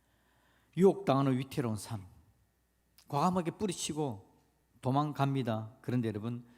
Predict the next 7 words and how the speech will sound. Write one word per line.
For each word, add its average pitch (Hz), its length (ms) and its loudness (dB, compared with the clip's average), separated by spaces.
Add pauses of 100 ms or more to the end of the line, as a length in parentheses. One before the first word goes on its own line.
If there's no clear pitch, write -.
(200)
주인의 147 340 -4
아내가 110 320 -4
소리치죠. - 640 -8 (800)
집에 160 220 2
돌아온 143 300 2
남편에게 131 440 0
알립니다. 101 580 -4